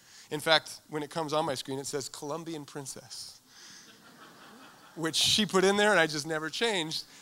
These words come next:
But it, <laughs> to the teaching point, it's the only princess in my phone. I have a relationship with her that is unique and different and set apart for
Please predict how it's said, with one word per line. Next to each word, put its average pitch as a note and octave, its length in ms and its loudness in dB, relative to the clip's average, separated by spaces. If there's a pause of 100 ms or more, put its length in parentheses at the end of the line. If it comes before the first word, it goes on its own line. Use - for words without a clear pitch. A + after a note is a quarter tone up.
(240)
But F#3 100 2
it, F3 120 0 (280)
<laughs> - 300 -20
to G#3+ 240 2
the G3 100 6
teaching A3+ 460 6
point, F3 340 6 (560)
it's F3 220 0
the F#3+ 140 4
only A3 260 6
princess G#3 460 2
in F#3 80 0
my E3 100 2
phone. C#3+ 260 -6 (1400)
I D#3+ 80 0
have F3+ 160 2
a - 20 0
relationship F3 800 0
with F#3 140 -6
her C3 360 -6 (360)
that D3+ 120 0
is C3 240 -4
unique C#3 640 -6 (240)
and C3+ 200 -10
different F#3+ 520 -6
and B2+ 120 -12
set D#3 260 -2
apart C3 440 -8 (1600)
for D3 360 0